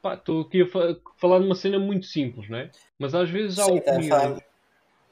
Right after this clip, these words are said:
Speaker 1: há opiniões dos clientes que às vezes até desmerecemos porque dizem, "Ah,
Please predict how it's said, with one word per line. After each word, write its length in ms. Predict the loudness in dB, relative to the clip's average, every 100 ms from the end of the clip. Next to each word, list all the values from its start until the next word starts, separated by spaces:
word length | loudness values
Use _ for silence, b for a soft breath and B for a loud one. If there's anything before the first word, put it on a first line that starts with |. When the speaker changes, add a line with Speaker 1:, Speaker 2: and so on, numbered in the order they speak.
| _ _ _ _ _
Speaker 1:
há 80 | -2
opiniões 520 | -2 0 2 2 0
dos 320 | -4 -4 -6
clientes 460 | -4 -4 -2 -4 -4
que 80 | -6
às 120 | -2
vezes 320 | -4 -4 -8 -10 _ _
até 220 | -10 -2
desmerecemos 800 | -2 0 0 0 0 -2 -2 -2 -6
porque 280 | -10 -8
dizem, 160 | -6 -4
"Ah, 200 | -4 -6